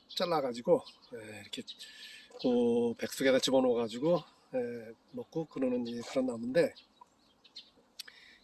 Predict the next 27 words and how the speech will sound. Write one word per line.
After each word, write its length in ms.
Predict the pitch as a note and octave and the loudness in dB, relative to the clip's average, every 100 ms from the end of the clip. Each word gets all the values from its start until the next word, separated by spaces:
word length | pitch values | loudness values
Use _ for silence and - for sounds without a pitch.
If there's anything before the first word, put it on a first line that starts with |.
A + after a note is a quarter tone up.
| - | 2
이 120 | D#3+ | 8
올라오는 400 | D3+ D3+ D#3 D#3 | 10 10 10 8
요 40 | |
새수는 540 | D#3+ F3+ - D#3 F#3+ C3 - _ - - - | 6 0 2 4 4 2 -4 _ -20 -20 -4
개두릅이라 600 | - D3 D3+ D3 D3 C#3+ | 4 4 6 4 4 4
그래가지고, 680 | C3+ B2+ C3 C#3 F3+ C3+ - - | 4 2 0 0 4 4 2 -6
예, 120 | C3+ C3 | -2 0
요걸 180 | C3+ D3 | 0 0
또 60 | |
나무로 360 | D3+ D3+ D3+ D3+ | 2 4 6 4
무-, 160 | C#3+ - | 2 2
나물로 340 | C#3 C#3+ C#3 | 2 4 4
무쳐 200 | C3 - | 2 0
먹고 240 | C#3 - | -2 -2
그래요. 480 | - D3 B2 A#2 F#2+ _ _ - | -2 0 2 -2 -8 _ _ -12
그래서 260 | A3+ B3 B3+ - - - - - - - | -10 -10 -10 -12 -14 -12 -10 -10 -10 4
옛날 360 | D3 D3+ D3 D3 | 6 8 8 6
집이나, 580 | - D3 C3 C#3+ D#3 - - _ - - | 4 0 2 4 4 0 -14 _ -20 -6
예, 440 | B3+ B3+ B3 B3 B3+ | -4 -4 -6 -6 -4
오래된 380 | C4 D3 C#3+ | 0 2 2
집들 420 | B2+ - - D3 B2+ | 2 -4 -2 2 2
이렇게 280 | A#2+ C3+ | 0 -4
곁에, 600 | B2 - - C3+ C3 A#2+ C3 | -4 -8 -2 0 2 0 -2
옆에 220 | C3+ C#3+ | 2 4
가면, 380 | C3+ C#3 F3 B2 - - - - - _ _ B2+ | 4 6 4 2 -4 -20 -20 -20 -20 _ _ 0
예, 260 | B2 B2+ | 2 4
머위하고 800 | B2+ C#3 D3 C#3+ B2+ B2 D3 F#3 | 8 10 10 10 6 4 4 4